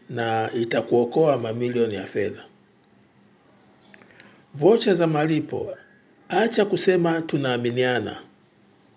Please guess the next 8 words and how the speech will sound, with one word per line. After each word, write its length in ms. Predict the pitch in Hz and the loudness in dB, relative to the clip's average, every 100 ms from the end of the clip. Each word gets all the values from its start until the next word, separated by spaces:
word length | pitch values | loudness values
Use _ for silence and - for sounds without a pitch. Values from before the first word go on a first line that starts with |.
| _ | _
Kuaminiana 800 | 147 143 143 151 170 196 190 170 | 2 2 2 2 2 4 2 0
sio 320 | 156 202 185 | 0 4 4
mka-, 260 | 147 139 139 - - | 2 -2 -6 -8 -8
sio, 380 | - 202 175 156 | 0 2 2 -4
sio 260 | - 196 | 2 2
mkakati 640 | 185 160 139 160 143 - 123 | 2 0 -2 -2 -2 -2 -2
wa 120 | 107 | -2
biashara. 720 | 110 104 - 127 107 98 | -2 -2 -2 0 -2 -6